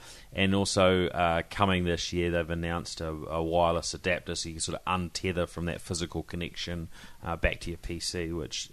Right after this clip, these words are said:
I think makes, uh, makes a lot of sense. Um, GoPro. Now, this is probably a little bit outside of C E S, but they've been having a few, you know, challenges. They've, you know, I think they kinda got to the, the point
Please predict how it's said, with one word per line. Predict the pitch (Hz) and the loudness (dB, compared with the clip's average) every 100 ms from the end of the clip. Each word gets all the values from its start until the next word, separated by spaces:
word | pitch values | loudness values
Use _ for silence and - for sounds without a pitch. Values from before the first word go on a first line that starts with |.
| 82 | -8
I | 82 | -6
think | 92 80 | -4 -4
makes, | 82 - - - | -6 -4 0 0
uh, | 87 80 82 | 0 -2 -4
makes | 80 - | -4 -4
a | |
lot | 85 | -4
of | 80 | -4
sense. | - 98 98 - - - - - - - - - - - - - - - - - - - | -4 -4 -4 -8 -10 -12 -20 -20 -20 -20 -20 -20 -20 -20 -20 -16 -14 -14 -16 -18 -12 2
Um, | 110 123 123 127 123 123 123 117 95 - - - | 6 8 10 8 8 6 6 4 0 -10 -20 0
GoPro. | 117 120 165 - 139 113 90 85 98 | 10 12 12 10 12 12 12 8 6
Now, | 123 123 | 10 10
this | 123 160 175 | 10 6 6
is | 156 | 2
probably | - 139 110 | 6 8 10
a | 104 | 8
little | 113 110 | 8 8
bit | 101 | 10
outside | 104 98 - - 107 113 110 | 10 8 6 6 8 8 8
of | 95 | 6
C | - 120 110 110 | 6 4 4 4
E | 151 | 4
S, | - | 2
but | - 113 101 - - - - - - - - | 6 8 8 6 -10 -16 -16 -18 -20 -20 -6
they've | 101 123 120 123 120 | 10 12 12 12 10
been | - 113 | 10 10
having | 107 110 104 95 | 12 10 10 8
a | |
few, | - 107 101 98 - - | 4 6 6 6 0 -6
you | 107 98 | 0 2
know, | |
challenges. | 92 - 104 107 113 101 92 95 92 | 4 8 12 12 10 8 8 8 6
They've, | 95 98 71 | 6 6 6
you | 110 | 4
know, | 104 101 - | 6 4 4
I | 98 | 0
think | - 151 | 2 4
they | 110 104 | 4 4
kinda | 170 196 | 6 8
got | 131 117 | 8 8
to | - | 6
the, | 98 92 - | 4 4 2
the | 90 | -4
point | 92 - 127 123 | -4 4 6 6